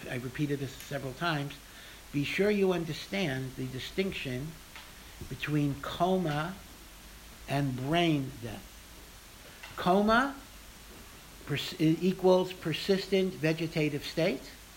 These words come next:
and even then there are many levels. There's total unconsciousness, there's in and out unconsciousness. We don't need to go through the different levels.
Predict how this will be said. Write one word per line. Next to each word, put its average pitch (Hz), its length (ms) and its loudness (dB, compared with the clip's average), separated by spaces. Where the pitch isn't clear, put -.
and 160 140 4
even 190 260 6
then 202 200 8
there 147 120 4
are 139 80 4
many 151 300 2
levels. 151 440 0
There's 131 380 0
total 170 380 6
unconsciousness, 156 880 0
there's 120 220 -4
in 151 180 2
and 143 140 2
out 180 280 4
unconsciousness. 160 680 -2
We 170 80 6
don't 175 160 0
need 165 180 4
to 156 60 -2
go 156 160 4
through 151 160 0
the 143 80 -2
different 151 300 -2
levels. 180 340 0